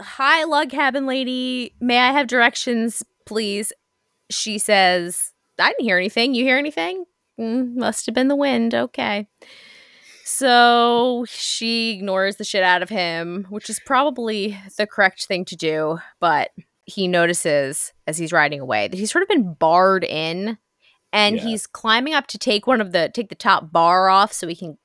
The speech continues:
Speaker 1: get out of there.
Speaker 2: Yeah.
Speaker 1: And he, uh, oh, dang, it was a trap.
Speaker 2: Yeah, I, and
Speaker 1: And
Speaker 2: I have to say,
Speaker 1: yeah.
Speaker 2: like, a-, a-, as I, as I, as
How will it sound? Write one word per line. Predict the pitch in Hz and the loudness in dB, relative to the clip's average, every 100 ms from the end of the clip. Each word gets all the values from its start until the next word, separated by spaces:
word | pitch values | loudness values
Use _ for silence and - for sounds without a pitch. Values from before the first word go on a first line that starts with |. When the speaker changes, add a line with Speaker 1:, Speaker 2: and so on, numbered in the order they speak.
| _ | _
Speaker 1:
get | 175 | -4
out | 147 160 | 0 -2
of | 196 | 0
there. | 220 220 226 - - - _ _ | 2 4 2 -2 -20 -20 _ _
Speaker 2:
Yeah. | 196 | 0
Speaker 1:
And | 196 185 180 185 - | 4 4 4 0 -6
he, | - 190 180 180 180 - _ _ | -12 -8 -6 -4 -4 -6 _ _
uh, | 170 160 143 | 2 4 2
oh, | - 202 | 2 2
dang, | 185 190 196 196 | 4 4 4 2
it | 139 | 0
was | 180 | -2
a | 165 | -4
trap. | - 160 127 - - _ | 0 0 0 -6 -18 _
Speaker 2:
Yeah, | 123 90 87 - | 0 2 -2 -2
I, | 143 | 0
and | 175 | 2
Speaker 1:
And | 165 | 4
Speaker 2:
I | |
have | 220 247 | 2 0
to | |
say, | 135 117 | 2 2
Speaker 1:
yeah. | 98 | 4
Speaker 2:
like, | 104 101 | 2 2
a-, | 123 - | 0 0
a-, | 127 117 | -2 2
as | 131 127 | 4 6
I, | 120 | 4
as | - 113 | 4 2
I, | 113 104 | 2 2
as | - 117 | 4 2